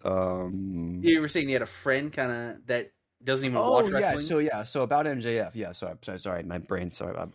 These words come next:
Speaker 1: I, we're an hour into a podcast. Everyone, my brain's a little fried. Um,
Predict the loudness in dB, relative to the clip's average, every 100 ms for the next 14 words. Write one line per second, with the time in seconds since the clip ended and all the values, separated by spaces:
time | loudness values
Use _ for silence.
0 | -6 -6 -6 -16 -10 -4 -2 2 2 2
1 | 2 0 0 -2 -2 -6 -6 -4 -4 -2
2 | -4 -4 -6 -6 -6 -6 -4 -2 0 0
3 | -2